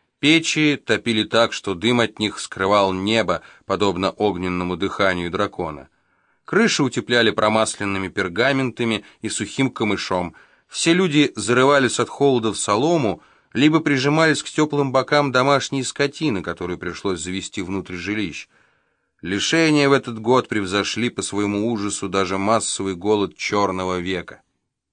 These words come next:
Прошло уже более года после тревожных событий в Домине, но епископ Драгуана, его преосвященство Акен,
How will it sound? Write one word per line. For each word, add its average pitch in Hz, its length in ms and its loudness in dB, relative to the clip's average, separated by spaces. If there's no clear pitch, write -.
Прошло 208 420 4
уже 170 280 4
более 160 420 6
года 175 380 4
после 147 360 -2
тревожных 131 600 0
событий 123 720 -2
в 98 100 -8
Домине, 98 640 -2
но 113 180 0
епископ 185 540 -2
Драгуана, 143 1000 2
его 104 240 0
преосвященство 110 1120 -2
Акен, 101 560 -2